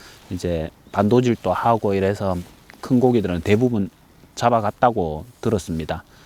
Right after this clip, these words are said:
그리고 물이 차고 나서 뻘에 박혀있는 붕어들이 좀 커서 지금 사십오, 육 정도 되고 그 밑에 사이즈가 바로 삼십일, 이,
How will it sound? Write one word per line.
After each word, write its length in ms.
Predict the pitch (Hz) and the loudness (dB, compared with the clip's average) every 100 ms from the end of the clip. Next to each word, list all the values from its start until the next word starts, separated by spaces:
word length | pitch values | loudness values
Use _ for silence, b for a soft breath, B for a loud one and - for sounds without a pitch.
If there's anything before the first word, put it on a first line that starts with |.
| b b b | b b b
그리고 420 | - 104 113 110 98 | -2 0 4 2 2
물이 320 | 107 110 110 | 0 0 0
차고 300 | - 113 110 | -2 -2 0
나서 340 | 98 95 95 - | 0 0 -4 0
뻘에 200 | 123 120 | 2 2
박혀있는 600 | 98 95 123 113 104 95 | 0 -2 0 2 0 -4
붕어들이 640 | 98 104 107 101 110 101 - | -2 -2 0 0 2 0 -2
좀 180 | - 92 - | -8 -6 -4
커서 440 | - 123 117 87 - | -4 -2 -2 -4 -6
지금 180 | 90 | -8
사십오, 540 | 90 95 90 98 92 98 | -6 -4 -4 -4 -2 -2
육 140 | 107 - | -4 -6
정도 380 | 95 95 95 87 B B - | -8 -4 -6 -6 B B -2
되고 380 | 104 98 135 - b b b b - | 0 2 0 0 b b b b 0
그 80 | 113 | 4
밑에 320 | 135 - 139 | 6 4 0
사이즈가 440 | 117 117 127 139 | 2 2 2 2
바로 320 | - 98 123 | 0 0 0
삼십일, 600 | 120 135 131 117 135 123 | 0 0 0 0 4 4
이, 80 | 95 | 2